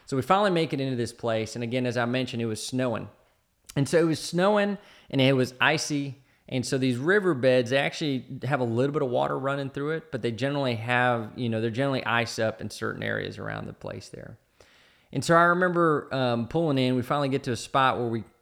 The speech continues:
say, "Okay, this is a good dismount point. We're gonna get out, go on foot, and get to meet folks." So I remember looking over to my left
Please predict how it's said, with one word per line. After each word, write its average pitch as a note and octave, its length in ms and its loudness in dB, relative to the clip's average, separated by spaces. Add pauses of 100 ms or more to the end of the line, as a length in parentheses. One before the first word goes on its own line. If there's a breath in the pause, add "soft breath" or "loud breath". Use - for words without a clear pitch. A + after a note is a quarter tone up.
say, B2 240 0
"Okay, A#2+ 200 0
this C3 140 -2
is C3 120 -6
a B2 40 -4
good A#2 380 -4
dismount G#2+ 500 -4
point. G2+ 300 -8
We're A#2 80 -10
gonna B2+ 120 -2
get B2 160 0
out, A#2 240 2
go B2 200 2
on A2+ 240 0
foot, G#2+ 380 -4 (140)
and G#2+ 380 -8
get A2 120 -8
to G2+ 80 -12
meet G#2 220 -8
folks." - 500 -12
So A2 220 -4
I A2 80 -2
remember C3 280 0
looking B2+ 260 0
over A#2+ 160 0
to A#2 80 -2
my A2+ 120 -4
left A2+ 600 -2